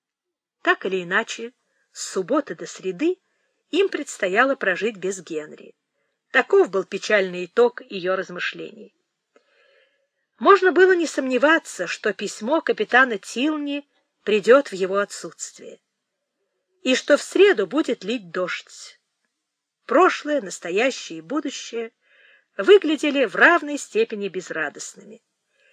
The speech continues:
Брат ее был несчастен, она утратила близкую подругу,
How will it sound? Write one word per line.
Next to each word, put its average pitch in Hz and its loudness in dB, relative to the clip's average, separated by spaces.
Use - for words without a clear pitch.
Брат 339 6
ее 311 4
был 285 2
несчастен, 196 -8
она 254 4
утратила 294 2
близкую 233 -2
подругу, 180 -6